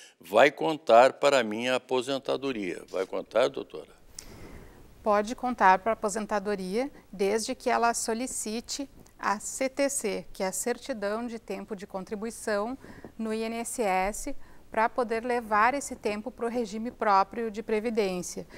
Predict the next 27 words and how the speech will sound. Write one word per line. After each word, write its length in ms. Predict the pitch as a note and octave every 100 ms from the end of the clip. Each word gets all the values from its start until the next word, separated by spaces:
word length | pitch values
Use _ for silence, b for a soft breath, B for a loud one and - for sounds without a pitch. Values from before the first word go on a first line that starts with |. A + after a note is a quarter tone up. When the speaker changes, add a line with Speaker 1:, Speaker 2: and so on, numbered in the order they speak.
| B B
Speaker 2:
Existe 380 | F3+ F3 F#3+ -
uma 160 | A3 G#3
compensação 920 | G#3+ A3+ A3 A#3+ A#3 - G#3 A#3+ -
entre 520 | A3 G#3+ - A3+ G#3+ - B B
os 220 | - G#3 G3
entes 320 | G#3 G#3+ -
previdenciários, 1120 | G#3+ G3 G3 G3 - A3+ G3 F#3+ A3 D#4 - B B -
então 440 | G#3+ - G#3 A3
ela 240 | - A3 G#3+
leva 320 | G#3 A3+ A#3+
essa 180 | B3 A#3+
C 140 | A3+
T 160 | G#3 A3
C 300 | - G3 F#3
pro 180 | - B3
regime 380 | A3+ F3+ G3+
próprio 680 | A3 A3 F#3+ G3+ - D4+ F4 - B B B B D4
e 160 | A#3+
eles 220 | A3+ A3+
fazem 320 | - A#3 A#3+ A#3+
essa 160 | A#3+
compensação 960 | A3+ A3 A3 A3+ A3+ - G#3 G3 A#3 - - b b
e 140 | A#3+ A#3
esse 240 | B3 D4
tempo 420 | - A3 A#3 B3
que 140 | C#4 A3+
ela 240 | G#3+ A3